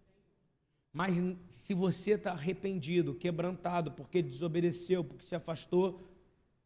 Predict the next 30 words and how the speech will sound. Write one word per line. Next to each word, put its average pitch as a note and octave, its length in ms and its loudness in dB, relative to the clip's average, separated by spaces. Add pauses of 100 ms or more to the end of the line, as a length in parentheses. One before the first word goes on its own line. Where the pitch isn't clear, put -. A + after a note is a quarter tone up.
ele E3 200 0
quer E3+ 180 2
você. B2+ 560 6 (1040)
Ele D#3+ 140 6
te - 240 4
ama. C3 420 4 (840)
Você - 280 6
é E3 40 6
filho E3+ 380 8
dele. A#2+ 640 6 (580)
E F3+ 80 12
ele F#3 140 12
quer F#3+ 160 4
te - 140 6
abraçar. D#3 720 6 (360)
Ele G3+ 200 10
quer G3 160 8
te - 140 2
beijar F3+ 540 10
e E3+ 40 6
quer G3+ 100 6
dizer: F3+ 160 8
"Meu G3+ 140 12
filho, G#3+ 320 10
obrigado, F3+ 640 8 (260)
porque E3+ 200 10
você F#3+ 280 8
voltou A3+ 460 10
para F3 200 6
mim." D3 380 4